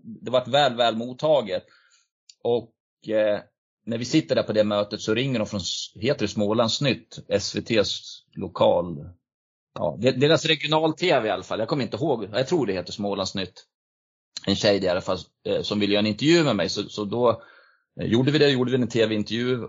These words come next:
och, eh, vi satt vid Emåns strand och hon ställde de här frågorna och, och jag var ju också där lite återhållsam i hur jag förklarade det då. Och, eh, men hon fångade ju ändå upp någonstans att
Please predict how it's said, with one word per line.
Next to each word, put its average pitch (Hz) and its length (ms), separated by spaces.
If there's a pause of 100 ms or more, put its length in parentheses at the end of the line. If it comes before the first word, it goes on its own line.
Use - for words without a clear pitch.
och, - 720
eh, 95 340 (480)
vi - 80
satt 110 260
vid 101 100
Emåns 98 360
strand 139 560 (200)
och 95 240
hon 92 120
ställde 95 320
de 95 100
här 85 80
frågorna 110 720
och, 90 380
och 92 120
jag 95 80
var 98 160
ju 131 60
också - 240
där 87 140
lite 87 200
återhållsam 87 840
i 90 100
hur 85 100
jag 90 120
förklarade 95 640
det 58 100
då. - 180 (920)
Och, 95 340 (360)
eh, 82 260
men 104 120
hon 147 140
fångade 151 400
ju 139 60
ändå 143 180
upp - 360 (420)
någonstans 95 1000 (120)
att 87 320